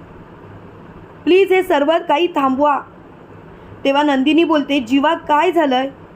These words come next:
जीवा तुम्ही मला सुद्धा सांगत नाही, पार्थला सुद्धा सांगत नाही, आतल्या आत कोचत बसताय, त्यापेक्षा मन हलकं करा जीवा. मन हलकं केलं की कसं तुम्हाला सुद्धा काहीच त्रास होणार नाही, प्लीज जीवा समजून घ्या."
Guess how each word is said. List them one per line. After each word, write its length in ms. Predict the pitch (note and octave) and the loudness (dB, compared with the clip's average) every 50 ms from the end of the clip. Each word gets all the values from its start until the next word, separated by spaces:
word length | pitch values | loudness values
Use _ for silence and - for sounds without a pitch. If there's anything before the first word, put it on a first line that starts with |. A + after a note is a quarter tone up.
| - - - - - - - - - - - | -20 -20 -20 -20 -20 -20 -20 -20 -20 -8 0
जीवा 280 | A#3+ D#4 D#4 E4+ F4 F4+ | 2 2 2 2 0 0
तुम्ही 260 | F4+ F#4+ E4 F4+ F#4 | 2 2 4 4 4
मला 280 | E4+ D#4+ D4 D4+ E4 | 4 2 2 0 0
सुद्धा 300 | E4+ - F4+ C#4 E4+ F4 | 0 0 0 0 0 0
सांगत 400 | E4+ - E4+ E4+ E4+ E4+ E4+ E4+ | 0 0 0 0 2 0 0 0
नाही, 220 | E4+ F4 E4 D4 C#4+ | 0 -2 0 -2 -4
पार्थला 580 | C#4+ - D4 C#4 D4 D#4+ D4+ - F4+ E4 E4+ | -4 -2 -2 0 0 0 -2 0 0 0 0
सुद्धा 300 | E4+ F4 F#4 C4+ F4 F4 | 2 0 0 0 0 0
सांगत 380 | F4 F4 E4+ D#4+ D4+ E4+ E4 - | 0 0 0 0 0 -2 0 0
नाही, 220 | E4+ E4+ D#4 B3 - - - - - - - | 0 0 0 0 -4 -8 -20 -20 -16 -6 -2
आतल्या 440 | - D4 C#4+ - - D#4 F4 F4 D#4+ | -2 -2 -2 -4 -2 0 0 2 2
आत 120 | D#4+ E4+ E4 - | 0 -2 -4 -4
कोचत 380 | - D#4+ D4+ D4+ - E4 E4 - | -2 -2 -2 0 0 -2 -2 0
बसताय, 360 | D4+ D#4+ D4+ D#4 - D4 D#4 E4+ | -2 -2 -2 -2 -2 -2 -2 -2
त्यापेक्षा 600 | - D4+ C#4+ D4+ D4+ D#4+ D#4 A#3+ - - D#4+ D#4 | 0 -2 -2 -2 -2 -4 -6 -6 -4 -2 0 2
मन 240 | D4+ C#4+ C#4+ D#4 D#4 | 2 2 2 2 0
हलकं 340 | C#4+ C4+ B3+ B3 - D4+ D#4 | 0 0 -2 0 0 -2 0
करा 280 | C#4+ D#4 C#4+ C#4 C#4 | 0 0 0 0 -2
जीवा. 360 | C4 A3+ C4 A#3+ C#4+ D4 B3 A3+ - - - - - - - - - - - - - - | -2 -4 -4 -2 0 0 -2 -2 -6 -14 -20 -20 -20 -20 -20 -20 -20 -20 -20 -16 -6 -2
मन 220 | C4 D4 E4+ F#4+ F#4 | 0 0 2 2 2
हलकं 340 | E4 D#4 D#4 - - F4+ | 2 0 0 0 0 -2
केलं 280 | F4+ F4+ F4+ E4+ E4+ F4 | 0 2 2 2 2 2
की 200 | E4+ F4 - F4+ | 0 0 0 0
कसं 340 | F4+ F4 D#4+ - - D4 D4 | 0 0 -2 -2 0 -2 -2
तुम्हाला 440 | F#4+ - E4+ D4 D4 D4 D#4 E4 E4 | 0 0 0 2 2 2 0 0 0
सुद्धा 360 | E4 - D#4+ A#3+ D4 D4+ D#4+ | 0 0 0 0 0 -2 -2
काहीच 560 | D#4+ - D4 C4 C4+ E4 F4 F4 - - - - - - - - - - - - - - - - - | -2 -2 -2 0 2 2 0 0 -2 -16 -20 -20 -20 -20 -20 -20 -20 -20 -20 -20 -20 -20 -20 -12 -4
त्रास 340 | - D#4 D4 D4 D#4+ D#4+ E4 | -2 0 0 0 0 0 0
होणार 280 | E4 D4 D4+ D4+ D4+ D4+ | 0 0 2 0 0 0
नाही, 240 | D4 C4+ C4+ E4 E4+ | -2 0 2 0 0
प्लीज 420 | E4+ - C#4 D#4 F4 F4+ F4+ A3 | 0 2 2 4 4 4 2 0
जीवा 260 | C4+ C#4+ C4 C#4 D4+ | 0 0 2 2 0
समजून 540 | D#4 - - C#4 C4+ C#4 C4+ C4 F4 F4 E4+ | -2 -2 -2 0 0 0 2 2 4 4 4
घ्या." 200 | D4+ D#4 C4+ - | 4 2 0 -2